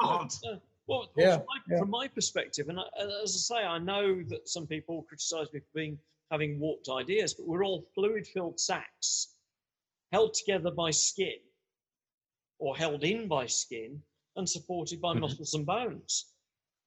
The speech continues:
Speaker 2: But
Speaker 1: Mm.
Speaker 2: when we start breaking that down into physiological systems, what's the difference between a cat and a small baby? Very
Speaker 3: The, the,
Speaker 2: little.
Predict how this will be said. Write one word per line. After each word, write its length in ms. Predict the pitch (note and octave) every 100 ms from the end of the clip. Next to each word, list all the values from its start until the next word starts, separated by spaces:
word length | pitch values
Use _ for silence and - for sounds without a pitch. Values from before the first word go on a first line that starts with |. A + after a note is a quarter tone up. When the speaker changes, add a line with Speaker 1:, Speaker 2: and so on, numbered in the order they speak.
| _ -
Speaker 2:
But 100 | - -
Speaker 1:
Mm. 200 | A2+ G#2+
Speaker 2:
when 160 | F#3+
we 100 | A3+ F#3+
start 380 | - G3 -
breaking 460 | - E3 F3 F3+ F3
that 160 | D#3 -
down 220 | D#3 F3
into 160 | D#3 D3 -
physiological 540 | E3 D#3 D3+ D3+ C#3
systems, 720 | - G3 - - - - - _ _ _ _ _ _ E3
what's 320 | F3 - -
the 80 | F3+
difference 360 | F3+ F#3 D#3+
between 200 | - E3+
a 100 | D#3 - -
cat 220 | F3 F3 - - _ _ _ _ _ _ _ _ _ _ _ _ _ _ -
and 760 | E3+ E3+ E3+ E3+ F3 F3 E3+ - - _ _ _
a 40 | E3+
small 360 | - F#3 F3+ D#3+
baby? 400 | F#3+ A3 E3+ - _ _ _ _ _ _ _ _ _ _ _ _ - -
Very 300 | E3 F3 F3
Speaker 3:
The, 80 |
the, 80 | F#3+
Speaker 2:
little. 280 | F3 F#3 -